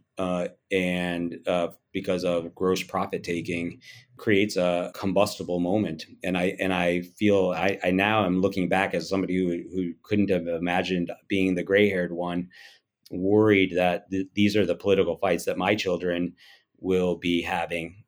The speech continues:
And now my job and all of our jobs, um, is to help prepare those future warriors to create the country that we want. We get focused on every election,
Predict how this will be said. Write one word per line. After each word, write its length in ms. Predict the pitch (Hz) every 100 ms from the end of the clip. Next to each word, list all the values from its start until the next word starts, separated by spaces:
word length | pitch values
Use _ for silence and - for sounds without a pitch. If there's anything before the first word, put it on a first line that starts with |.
| -
And 140 | 90
now 240 | 95 104
my 220 | 95 101 117
job 440 | 98 92 92 90 _ _
and 220 | 92 90
all 240 | - 95 117
of 60 |
our 140 | 95 87
jobs, 580 | 90 87 85 - - _
um, 360 | 90 90 90 90
is 400 | 92 92 90 85 -
to 480 | 98 90 90 90 - - _
help 260 | 101 98
prepare 800 | - 98 98 95 95 95 92 90 _ _ _
those 360 | 101 95 90 - -
future 360 | - 110 107 107
warriors 800 | 92 92 92 92 87 85 - - - _ _
to 280 | - 95 87
create 300 | - 107 95
the 80 | 92
country 320 | 90 95 92
that 240 | 87 90 -
we 100 | 85
want. 320 | 85 95 85 _ _ - - - -
We 400 | 120 117 117 147
get 180 | 143
focused 300 | - 117 113
on 180 | 113 104 -
every 220 | 110 110
election, 640 | 92 113 - 90 85 87